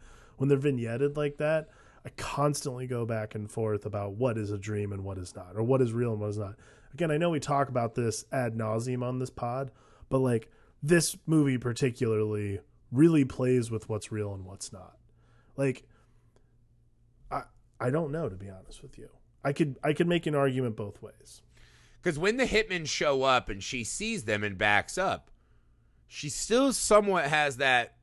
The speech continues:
Speaker 2: emotionless face. I think it's that, remember that classic film experiment where there's just, like, the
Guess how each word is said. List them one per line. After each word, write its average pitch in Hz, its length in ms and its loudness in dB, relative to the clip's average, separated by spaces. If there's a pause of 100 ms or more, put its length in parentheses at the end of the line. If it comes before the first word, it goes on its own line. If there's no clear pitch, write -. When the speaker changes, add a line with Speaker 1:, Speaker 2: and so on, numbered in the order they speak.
(120)
Speaker 2:
emotionless 127 920 -2
face. 98 320 -4
I 127 120 2
think 165 260 -2
it's 147 160 -4
that, 135 320 2 (500)
remember 208 220 -2
that 202 160 6
classic 143 400 4
film 123 280 0
experiment 127 520 0
where 113 80 2
there's 113 220 4
just, 110 180 -6
like, 127 200 2
the 101 280 0